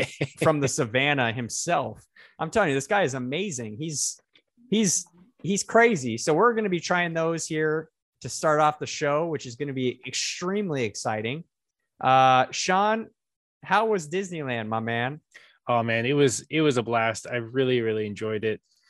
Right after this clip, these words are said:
Speaker 1: Um, it's, it's, Disneyland's different as you get older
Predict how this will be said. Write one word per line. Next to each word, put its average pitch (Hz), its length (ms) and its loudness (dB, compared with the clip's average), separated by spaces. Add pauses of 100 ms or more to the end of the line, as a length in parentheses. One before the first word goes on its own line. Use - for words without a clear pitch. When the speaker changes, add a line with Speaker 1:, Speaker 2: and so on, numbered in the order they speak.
(320)
Speaker 1:
Um, 95 480 -8 (220)
it's, - 520 -2 (320)
it's, - 540 0 (1200)
Disneyland's 208 460 4
different 151 320 2
as 131 260 0
you 139 80 0
get 127 220 0
older 123 560 -2